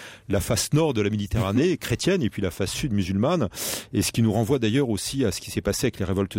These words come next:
Speaker 1: arabes, cette entente et cette Mare Nostrum, cette
Speaker 2: Justement.
Speaker 1: mer qui nous sépare sans nous séparer en même temps qui nous unit, eh bien,
Speaker 2: Revenons,
Speaker 1: Cervantes,
Speaker 2: si vous voulez, un
Speaker 1: finalement,
Speaker 2: instant sur cette
Speaker 1: oui.
Speaker 2: mission. Ça, c'est assez extraordinaire, finalement. Qu'avait-il, euh,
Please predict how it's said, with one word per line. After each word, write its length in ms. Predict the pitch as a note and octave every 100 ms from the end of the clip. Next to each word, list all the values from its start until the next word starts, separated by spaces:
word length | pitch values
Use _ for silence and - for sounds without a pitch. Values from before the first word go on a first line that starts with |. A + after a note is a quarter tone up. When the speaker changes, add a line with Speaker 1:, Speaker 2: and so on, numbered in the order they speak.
| F#2
Speaker 1:
arabes, 240 | C3 E3
cette 260 | - G#2 -
entente 460 | A#2+ - F#3+ F3 -
et 140 | F2+ - - -
cette 280 | A2 -
Mare 180 | A2 G#2 G#2
Nostrum, 460 | G#2+ - F3+ E3+
cette 80 | F3+
Speaker 2:
Justement. 240 | F#3 -
Speaker 1:
mer 200 | D3+ D#3
qui 120 | - B2
nous 80 |
sépare 420 | B2+ C3 - D#3 -
sans 200 | D#3+ D3+
nous 80 |
séparer 340 | C#3+ C#3+ D3 E3
en 60 |
même 100 | C#3
temps 140 | A2+ B2
qui 100 | B2+
nous 100 | A#2+
unit, 140 | G3 G3+
eh 20 |
bien, 180 | D3 - -
Speaker 2:
Revenons, 280 | D3+ F#3 G3
Speaker 1:
Cervantes, 280 | A3 - E3+
Speaker 2:
si 40 |
vous 60 | E3 D#3
voulez, 120 | D3+
un 40 | D#3
Speaker 1:
finalement, 220 | D#3 E3+
Speaker 2:
instant 260 | G3+ G3+
sur 160 | F3+ C3+
cette 100 | B2
Speaker 1:
oui. 80 | D#3+
Speaker 2:
mission. 500 | C#3 C#3+ - C#3 C#3 C3
Ça, 160 | G3
c'est 180 | - G3
assez 260 | G#2+ - G3
extraordinaire, 760 | C3 - G#2 G2+ E3 D4 B3+ -
finalement. 420 | A#2 G#2+ G2+ G2+
Qu'avait-il, 600 | F#3+ F3 D3+ - F3+ C#3
euh, 160 | A2